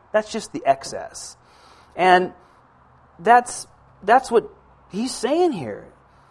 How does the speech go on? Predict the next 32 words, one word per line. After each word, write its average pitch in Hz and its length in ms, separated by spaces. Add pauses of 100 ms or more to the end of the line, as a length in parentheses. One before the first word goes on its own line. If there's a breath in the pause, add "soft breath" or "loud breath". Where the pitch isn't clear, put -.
(120)
You 233 120
know, 247 120
there's 240 380
these 208 180
people 226 340
that 185 140
have 147 180
money, 185 580
and, 135 480 (420 soft breath)
and, 151 160
and 143 160
these 135 200
ladies 185 500
have 143 180
become 139 320
very 139 240
demanding 151 640
on 151 140
their 127 120
husbands, 226 840
and 131 160
they 120 100
want 120 320
more, 208 400
and 139 160
they 127 100
want 117 280
more, 220 400
and 143 180
now, 139 340 (340 loud breath)
you 147 100
know, 139 380